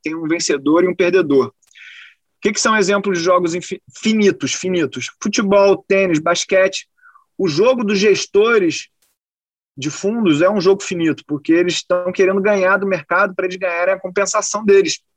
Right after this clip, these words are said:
Eu já jogo o jogo infinito. O jogo infinito, ele não tem regras claras, ele não tem ver-,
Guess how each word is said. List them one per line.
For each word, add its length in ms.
Eu 520
já 180
jogo 320
o 20
jogo 240
infinito. 480
O 40
jogo 180
infinito, 420
ele 120
não 180
tem 140
regras 360
claras, 520
ele 560
não 300
tem 440
ver-, 300